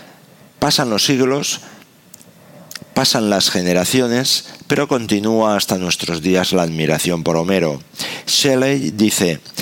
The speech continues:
"¿Qué sería de nuestra humanidad si Homero y Shakespeare no hubieran escrito?". Es indudable, nos dice el profesor Lang,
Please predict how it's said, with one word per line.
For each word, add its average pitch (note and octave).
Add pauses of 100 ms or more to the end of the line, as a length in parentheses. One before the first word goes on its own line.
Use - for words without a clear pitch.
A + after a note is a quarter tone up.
(240)
"¿Qué D#3
sería C3+
de G#2
nuestra G2
humanidad F2+ (500)
si -
Homero G#2 (240)
y -
Shakespeare A2 (180)
no A2
hubieran F2+
escrito?". D#2+ (640)
Es G2
indudable, G2+ (1200)
nos F#2+
dice G#2
el G2
profesor F#2
Lang, A#2+